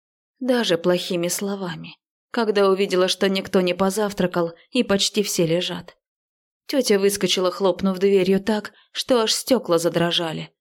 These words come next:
и куда-то ушла. Но плохие слова доносились ещё долго. «Тётя Уля, а что с нами будет?»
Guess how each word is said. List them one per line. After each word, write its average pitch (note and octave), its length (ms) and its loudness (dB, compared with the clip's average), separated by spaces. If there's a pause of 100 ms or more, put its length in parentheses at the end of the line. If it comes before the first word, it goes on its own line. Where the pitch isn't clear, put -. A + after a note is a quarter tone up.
(180)
и C4+ 140 -4
куда-то F#3 520 0
ушла. E3+ 440 -6 (560)
Но B3+ 180 4
плохие G3 400 0
слова G3 420 -2
доносились E3+ 680 -2
ещё F3+ 320 0
долго. E3+ 480 -4 (1040)
«Тётя A#3 560 -6
Уля, F#3 420 -6 (480)
а G#3 160 -10
что A3 300 -6
с - 120 -10
нами E3 260 -4
будет?» E3 540 -10